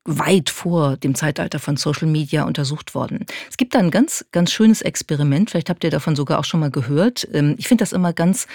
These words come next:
spannend, weil das zu einer Zeit war, wo man, äh, wirklich von, von diesen Themen noch überhaupt nicht gesprochen hat, nämlich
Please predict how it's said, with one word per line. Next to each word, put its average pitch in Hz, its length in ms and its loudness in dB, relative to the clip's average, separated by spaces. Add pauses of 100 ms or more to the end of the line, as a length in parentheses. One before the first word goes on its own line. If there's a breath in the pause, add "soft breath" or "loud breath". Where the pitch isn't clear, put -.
(240 loud breath)
spannend, 190 560 2
weil 160 120 0
das 156 140 -2
zu - 140 -2
einer 156 160 0
Zeit 170 320 -2
war, 185 200 0
wo 170 80 2
man, 165 360 2
äh, - 20 -6 (220)
wirklich 170 640 -2
von, 175 240 0
von 165 200 2
diesen 196 280 2
Themen 185 360 2
noch 165 140 2
überhaupt 156 320 0
nicht 180 140 -2
gesprochen 165 460 0
hat, 127 120 -4
nämlich 180 340 2